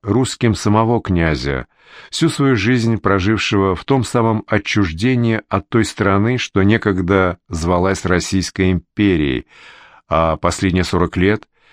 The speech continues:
и без связи с русской эмигрантской общиной. Разумеется, Мазур не питал к этому человеку не то что злости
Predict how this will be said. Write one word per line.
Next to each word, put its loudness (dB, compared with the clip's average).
и 2
без 0
связи 0
с -4
русской 0
эмигрантской 0
общиной. -4
Разумеется, 2
Мазур 0
не 2
питал -2
к -4
этому 2
человеку 0
не 2
то -2
что -4
злости 0